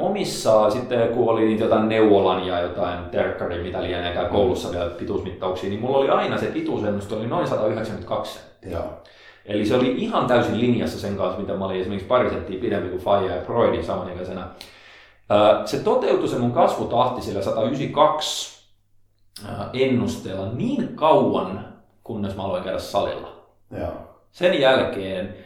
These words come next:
Speaker 1: mä edelleen kasvoin pituutta, musta tuli loppujen lopuksi satakahdeksankymmentäkahdeksan senttiä pitkä.
Speaker 2: Niin.
Speaker 1: Eli mä jäin neljä senttiä siitä mun ennusteesta, ja se, tavallaan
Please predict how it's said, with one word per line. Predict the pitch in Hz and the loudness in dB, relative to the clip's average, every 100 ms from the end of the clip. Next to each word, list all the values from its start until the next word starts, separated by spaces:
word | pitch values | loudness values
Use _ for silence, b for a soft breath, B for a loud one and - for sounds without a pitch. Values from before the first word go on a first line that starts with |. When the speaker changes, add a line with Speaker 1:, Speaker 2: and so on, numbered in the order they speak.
| B | B
Speaker 1:
mä | 117 | -2
edelleen | 113 208 160 120 | 2 4 4 2
kasvoin | 120 117 107 | 0 0 -4
pituutta, | 147 - - | -2 -2 -2
musta | 101 101 110 | -4 -6 -4
tuli | 131 117 | 0 4
loppujen | 135 - 104 | 4 4 0
lopuksi | 95 95 | -4 -2
satakahdeksankymmentäkahdeksan | 107 101 107 110 101 95 123 113 - - | 0 0 0 -2 -4 -6 0 0 0 -6
senttiä | - - - | -10 -14 -16
pitkä. | - - - | -18 -18 -14
Speaker 2:
Niin. | 87 82 | -10 -2
Speaker 1:
Eli | 107 113 | 0 2
mä | 127 | 2
jäin | 139 139 | 0 2
neljä | 185 143 - | 2 2 2
senttiä | - - - 85 | -2 -8 -8 -6
siitä | 87 87 | -4 -4
mun | 90 120 | -4 0
ennusteesta, | 120 101 82 90 90 - 98 - | 0 -2 -6 -6 -6 -2 -4 -2
ja | 98 | -4
se, | - 104 - - - | 0 2 0 -6 -2
tavallaan | 139 143 - | 4 4 4